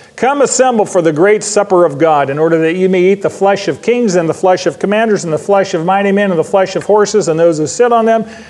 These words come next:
and the flesh of all men, both free men and slaves, both great and small.'" Flesh shows up five times. When something's repeated in Scripture, it's a pretty big deal, right? So this angel is visible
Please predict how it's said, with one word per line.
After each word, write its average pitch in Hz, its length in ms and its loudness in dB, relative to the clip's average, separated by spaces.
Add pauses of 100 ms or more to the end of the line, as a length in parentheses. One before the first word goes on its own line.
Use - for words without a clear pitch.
(120)
and 165 80 -4
the 151 80 0
flesh 196 320 0
of 165 100 0
all 185 220 2
men, 185 260 -2
both 156 220 2
free 190 240 0
men 180 220 -2
and 160 100 -4
slaves, 165 380 0
both 139 240 0
great 143 220 -2
and 135 100 -12
small.'" 131 440 -8 (440)
Flesh 254 440 0
shows 190 280 2
up 180 160 0
five 185 300 0
times. 143 480 -6 (520)
When 156 120 -4
something's 233 400 0
repeated 202 420 2
in 180 100 2
Scripture, 196 400 -2
it's - 80 -4
a - 40 -20
pretty 175 180 -2
big 135 180 -4
deal, 143 220 0
right? 170 280 -2 (760)
So 208 180 2
this 247 220 2
angel 214 580 2
is 156 180 0
visible 185 540 0